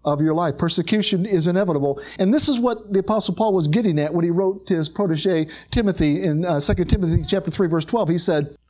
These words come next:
"In fact, everyone who wants to live a godly life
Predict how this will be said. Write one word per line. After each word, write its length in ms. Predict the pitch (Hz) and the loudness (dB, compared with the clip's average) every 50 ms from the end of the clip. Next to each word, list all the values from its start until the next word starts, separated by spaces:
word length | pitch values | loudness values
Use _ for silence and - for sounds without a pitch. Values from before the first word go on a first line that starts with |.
| _ _ _ - | _ _ _ -2
"In 140 | 226 185 165 | 0 0 0
fact, 380 | 180 - 240 254 254 - - 190 | 2 0 2 2 2 0 -2 -2
everyone 480 | 214 226 233 285 269 262 254 262 254 | 0 0 2 2 2 2 2 2 2
who 140 | 202 202 202 | 2 2 2
wants 320 | 175 170 180 202 208 202 - | 2 2 2 2 0 0 0
to 120 | - 190 | 0 0
live 380 | 170 156 160 175 196 208 190 214 - | 0 2 2 2 2 2 0 0 -2
a 140 | 165 170 165 | 0 0 0
godly 480 | 143 120 151 151 165 175 175 185 175 160 | 0 0 0 0 0 0 0 0 0 2
life 340 | 143 139 131 123 123 127 | 2 0 0 0 0 -2